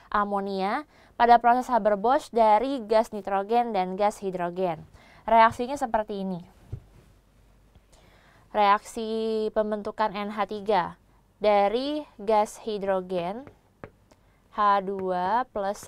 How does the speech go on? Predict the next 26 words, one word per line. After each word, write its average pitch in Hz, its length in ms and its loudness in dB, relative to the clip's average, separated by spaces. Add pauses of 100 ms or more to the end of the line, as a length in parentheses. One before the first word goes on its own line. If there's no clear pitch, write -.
N 190 320 -6
dua 180 560 -6 (1400)
menjadi 208 800 -4 (1040)
N 202 280 -8
H 202 60 -8 (140)
tiga. 180 400 -6 (420)
Yang 240 240 4
kalau 240 240 6
kita 226 300 -4
setarakan 220 760 -2
ya, 190 240 -6
kalau 196 160 -2
kita 202 240 -8
mau 202 140 -4
buat 196 240 -2
reaksi 190 260 -2
setaranya, 190 640 -4 (600)
saya 196 240 -6
lengkapin 190 260 -8
sama 185 240 -8
wujud 185 300 -6
ya. 170 320 -6
Ini 180 320 -12
gas, 165 640 -10 (260)
ini 185 320 -12
gas, 165 540 -12